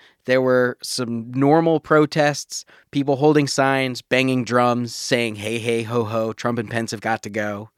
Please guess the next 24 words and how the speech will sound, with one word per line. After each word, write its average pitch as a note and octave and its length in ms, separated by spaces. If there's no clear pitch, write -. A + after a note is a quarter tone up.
And D#3 120
so F3+ 200
all G3 180
these A3 200
armed E3 380
people D#3 300
who B2 120
were A#2+ 100
anticipating C3+ 840
this A2 100
violent B2 380
Antifa B2 500
uprising, F#2+ 560
their D#3+ 100
takeaway E3 440
was A#2+ 200
like, G#2 300
"Well, D#3 360
yeah, D3+ 220
of G#2 120
course. - 320
The G#2 100
reason A2+ 460
that G#2 200